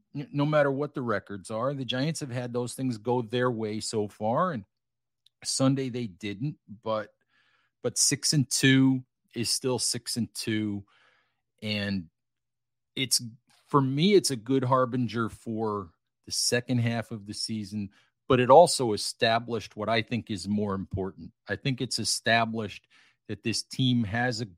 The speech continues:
good coaching staff, that it has a good front office, that it has a path out of this darkness they've been in for the last however many years,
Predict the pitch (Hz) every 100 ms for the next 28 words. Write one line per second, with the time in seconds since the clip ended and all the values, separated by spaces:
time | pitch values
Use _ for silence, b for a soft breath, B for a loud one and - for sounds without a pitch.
0 | _ 113 110 87 - - 104 98 98 87
1 | - 85 80 73 _ b b b b 110
2 | 104 90 110 127 123 110 92 120 120 98
3 | - 117 110 110 110 101 - 82 - -
4 | _ _ _ _ _ - 107 104 95 104
5 | 117 123 127 127 117 - - _ _ _
6 | _ _ _ - 98 _ - - 123 131
7 | 104 95 - _ _ _ _ _ _ -
8 | 131 147 147 104 107 - - 90 123 143
9 | 95 80 - 98 87 92 98 101 90 95
10 | 98 92 92 92 90 - - - - _
11 | - 107 101 90 98 101 98 95 92 95
12 | 98 98 -